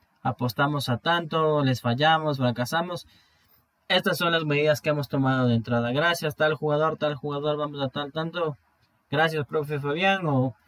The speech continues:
"El profe Fabián se va a quedar un año más y vamos otra vez juntas por el equipo". Pero parece que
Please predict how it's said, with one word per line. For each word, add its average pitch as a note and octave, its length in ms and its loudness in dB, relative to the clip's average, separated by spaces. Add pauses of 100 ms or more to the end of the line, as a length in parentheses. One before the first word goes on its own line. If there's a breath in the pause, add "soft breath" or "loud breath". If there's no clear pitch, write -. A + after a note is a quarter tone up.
(220)
"El B2+ 160 0
profe D3 340 -2
Fabián C3+ 320 0
se C#3 100 -2
va C3+ 100 0
a C3 60 -4
quedar C#3 300 -2
un C#3 120 -6
año C#3+ 220 -6
más F3 320 2
y C3 260 0
vamos D3+ 440 4
otra C3+ 240 -2
vez C3 180 -2
juntas C#3+ 420 -4
por B2 200 0
el A#2 120 2
equipo". G#2 320 -8 (960)
Pero A#2+ 240 -2
parece C3 380 0
que A2+ 300 0